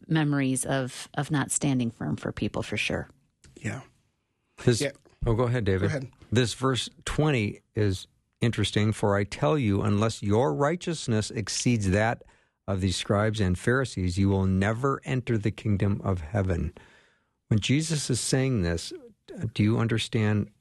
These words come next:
Speaker 3: uh, what he's, point he's making? Did he believe the scribes and Pharisees to have all this righteousness?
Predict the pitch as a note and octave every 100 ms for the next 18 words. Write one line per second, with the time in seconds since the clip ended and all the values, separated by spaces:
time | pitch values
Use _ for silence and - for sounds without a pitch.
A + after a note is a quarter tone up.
0 | _ - G2+ B2 A2 F#2+ A2 G2+ G2 -
1 | - G#2+ G#2+ - G2+ G2+ G#2+ A2+ F2 E2
2 | - _ _ _ _ G#2 G2 G#2 G2+ -
3 | _ A2 G#2 A2 G2+ G2+ - - G2 G#2
4 | G2 F2+ - G#2 B2 - F#2+ F#2 F2 F#2+
5 | F2 F#2 F#2+ F#2+ G#2 C3 - F#2+ - F#2+